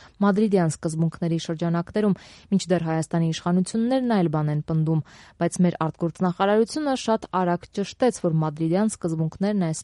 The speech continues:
պահին բանակցությունների սեղանին չեն, թե ինչու վարչապետ Փաշինյանը ներկայացրել էր ամիսներ առաջ, որովհետև նախ պետք է հասկանալ, թե ադրբեջանական կողմն ինչպես է հասկանում այդ սկզբունքները, ու միայն դրանից հետո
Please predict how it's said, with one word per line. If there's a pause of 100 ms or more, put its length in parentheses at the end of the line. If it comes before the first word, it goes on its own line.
պահին
բանակցությունների
սեղանին
չեն, (440)
թե
ինչու
վարչապետ
Փաշինյանը
ներկայացրել
էր
ամիսներ
առաջ, (360)
որովհետև
նախ
պետք
է (100)
հասկանալ,
թե (100)
ադրբեջանական
կողմն
ինչպես
է
հասկանում
այդ
սկզբունքները, (360)
ու
միայն
դրանից
հետո